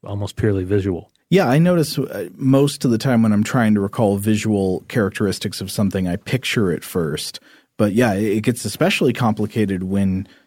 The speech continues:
Speaker 2: y-, you're thinking about characteristics of something that you've imagined from writing but not from seeing.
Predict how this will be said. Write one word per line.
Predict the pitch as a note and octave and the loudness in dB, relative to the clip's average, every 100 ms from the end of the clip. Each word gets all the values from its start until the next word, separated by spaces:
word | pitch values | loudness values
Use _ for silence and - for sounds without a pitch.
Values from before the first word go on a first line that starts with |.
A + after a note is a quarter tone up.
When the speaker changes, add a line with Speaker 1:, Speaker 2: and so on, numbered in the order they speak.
| _ | _
Speaker 2:
y-, | - - | -14 -8
you're | A#2 G#2+ | -2 0
thinking | - - C#3 B2 B2+ | -2 0 2 4 2
about | A#2 A2+ G#2+ | 2 2 -2
characteristics | - A#2+ A2 A#2 A2 G#2 A#2 - | 0 0 0 2 0 0 -6 -4
of | G2+ | -4
something | - A#2 A#2 | 0 2 2
that | A2 | 2
you've | G#2+ A2 G#2+ | 2 2 2
imagined | G2+ G2+ A2+ C3 B2+ A#2+ A2 G#2+ G2 | 4 4 4 0 0 2 2 2 0
from | - - A2+ A2+ G#2+ | -8 -2 2 2 2
writing | F#2 F2 G2 G#2 F#2+ F2+ F2+ | 0 0 2 2 0 -2 -4
but | F2+ | -4
not | G#2+ F2+ - | -4 -4 -6
from | - F2+ | -6 -4
seeing. | D#2 - F#2 C#2 G1+ - - A2+ | -4 -6 -6 -8 -10 -12 -8 -8